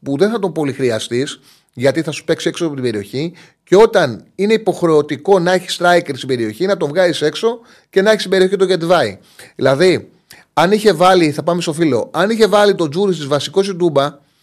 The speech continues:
και έβαζε στο εξήντα εξήντα πέντε τον Γερεμέγεφ, την εκτέλεση στο, στη τελευταία φάση που πήρε ο Γετβάη, το πιο πιθανό ήταν να την πάρει ο Γερεμέγεφ. Και το πιο πιθανό ήταν να πάρει καλύτερη τε-, εκτέλεση. Δηλαδή,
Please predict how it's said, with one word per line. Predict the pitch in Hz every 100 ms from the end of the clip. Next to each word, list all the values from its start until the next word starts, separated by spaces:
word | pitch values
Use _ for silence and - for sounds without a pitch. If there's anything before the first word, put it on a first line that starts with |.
| _ _
και | - 151
έβαζε | 190 196 175
στο | 175
εξήντα | - 196
εξήντα | - 160
πέντε | - 180 147 123 -
τον | - 143
Γερεμέγεφ, | 143 131 120 120 123 151 - - _
την | 160 156
εκτέλεση | 151 151 233 247 208 156
στο, | 160 123
στη | - 139 139
τελευταία | 170 160 202 220
φάση | 208 202 165
που | 143
πήρε | 220 208
ο |
Γετβάη, | 175 123 139 143 196 196 - _ -
το | 202
πιο | 196 277
πιθανό | 277 226 208 214
ήταν | 254 262
να | 254
την | 247
πάρει | 254 247
ο |
Γερεμέγεφ. | 240 226 233 220 113 101 - _ _ _ _
Και | -
το | - 185
πιο | - 262
πιθανό | 247 214 208 247
ήταν | 247
να | 233
πάρει | 233 247
καλύτερη | 240 233 233 220
τε-, | 220 208 202
εκτέλεση. | 196 - 208 135 - 98 _ _ _
Δηλαδή, | - 143 147 208 208 -